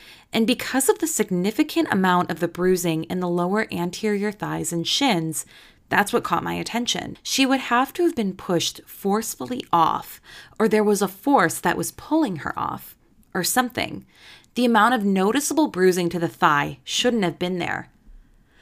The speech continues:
Franco took it up with Doctor Noguchi. I mentioned to him the abrasions on Natalie. I told him I was having trouble understanding them. I said that there seemed to be in the opposite direction of what one would expect as to her cause of death.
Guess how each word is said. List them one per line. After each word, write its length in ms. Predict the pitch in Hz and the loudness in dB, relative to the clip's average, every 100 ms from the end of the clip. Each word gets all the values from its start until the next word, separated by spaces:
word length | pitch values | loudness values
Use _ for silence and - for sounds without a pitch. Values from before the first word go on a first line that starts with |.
| _ | _
Franco 440 | - - 269 277 226 | -6 2 4 4 2
took 200 | 208 190 | 2 0
it 80 | 180 | 0
up 140 | 175 | 0
with 120 | 170 | -2
Doctor 320 | 170 151 - | -2 -4 -4
Noguchi. 600 | 156 151 185 196 - - - - - - - - - - | -6 0 0 0 -4 -8 -16 -20 -20 -20 -20 -20 -4 2
I 80 | |
mentioned 400 | 233 240 254 285 | 4 4 2 0
to 80 | - | -2
him 160 | 214 190 | -2 0
the 140 | 180 | 0
abrasions 460 | 175 170 170 175 165 | 2 4 4 2 0
on 140 | 156 | 0
Natalie. 560 | 160 165 165 - - - - - _ - | 2 2 2 -2 -6 -12 -20 -20 _ 0
I 120 | 202 | 0
told 220 | 214 226 | 2 2
him 100 | 247 | 4
I 80 | 214 | 4
was 140 | 185 | 4
having 240 | 185 170 170 | 2 2 2
trouble 340 | - 240 196 | 2 4 4
understanding 600 | 170 165 - 196 190 170 | 2 0 0 0 0 0
them. 300 | - - 175 _ - - - | -2 -6 -12 _ -20 -20 -6
I 120 | 190 | -4
said 180 | 202 240 | 2 0
that 100 | 214 | 2
there 120 | 214 | 0
seemed 260 | 202 208 202 | 0 0 -2
to 60 | 202 | 0
be 160 | 190 | 0
in 60 | 180 | 0
the 120 | 175 | 0
opposite 400 | 175 170 - 175 | 0 -2 -4 -4
direction 460 | 165 180 185 - 170 | 0 0 0 0 0
of 120 | 156 | 0
what 160 | 165 | -2
one 200 | - 165 | -2 -2
would 120 | 165 160 | -2 -4
expect 540 | - - 240 - - - - - | -4 0 2 2 -2 -16 -12 0
as 200 | 185 180 | 0 0
to 120 | 175 | -2
her 120 | 180 | -2
cause 320 | 180 170 156 | -2 -2 -2
of 100 | 160 | -4
death. 460 | 190 196 - - - | 0 0 0 -6 -20